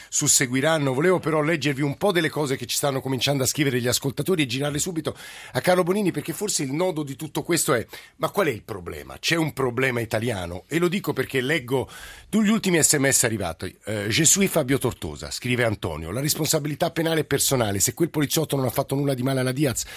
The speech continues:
perché non può dire che non, eh, rifarebbe tutto quello che ha fatto e non rientrerebbe lì? Sono con la polizia", scrive Paolo da Lecce.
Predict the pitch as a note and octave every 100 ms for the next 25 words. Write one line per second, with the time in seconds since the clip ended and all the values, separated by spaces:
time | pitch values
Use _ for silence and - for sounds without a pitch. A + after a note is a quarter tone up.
0 | - - F#3 F#3 C#3 A2 B2 B2 A#2+ B2
1 | A#2+ A#2+ A2+ A2+ - - - - - A#2+
2 | C3+ D3+ C#3+ A#2+ A#2+ A#2+ - A2+ A#2 A#2+
3 | G#2+ E3 E3 D3 B2 C3+ A#2+ C3 A#2+ B2+
4 | B2+ C3 A2+ G#2+ F#2+ - F#3 F#3+ - E3+
5 | D#3+ D3+ C#3+ - B2+ - A#2 B2 A#2+ A2+
6 | A2 F#2+ -